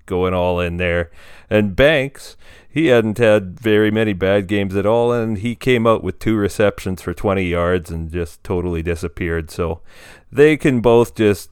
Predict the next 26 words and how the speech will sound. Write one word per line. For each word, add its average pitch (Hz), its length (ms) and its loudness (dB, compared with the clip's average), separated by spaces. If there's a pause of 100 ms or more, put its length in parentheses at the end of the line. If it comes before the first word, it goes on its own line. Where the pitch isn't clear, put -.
(120)
go 101 180 0
take 95 380 -4
off 87 400 0
and 82 300 -6 (120)
take 90 280 -4
my 87 120 -2
money 85 280 -2
another 82 340 -4
week, 80 260 -6
I 85 120 -4
guess. 80 340 -6
But, - 280 -8 (460)
yeah, 113 220 6
Brandon 135 480 6
Banks 131 400 6
and 107 100 0
Andrew 117 360 0
Harris, 101 560 2
the 85 140 -8
best - 420 -4
two 113 180 0
offensive 110 480 2
players 110 380 2
in 107 80 -4
the 104 80 -2
league, 90 420 -2